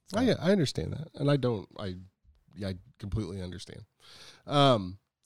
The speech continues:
Speaker 2: now, same questions. P-, uh, Rings of Power.
Speaker 1: Oh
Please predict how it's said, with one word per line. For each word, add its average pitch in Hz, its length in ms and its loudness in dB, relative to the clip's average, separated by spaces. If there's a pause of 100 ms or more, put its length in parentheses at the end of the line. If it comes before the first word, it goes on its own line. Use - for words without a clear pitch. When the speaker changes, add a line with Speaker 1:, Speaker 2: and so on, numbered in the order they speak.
(180)
Speaker 2:
now, 143 380 4 (220)
same 190 320 4
questions. - 680 -4 (600)
P-, - 140 0
uh, 110 220 2
Rings 107 260 0
of 104 60 -8
Power. - 320 -8 (220)
Speaker 1:
Oh - 200 -10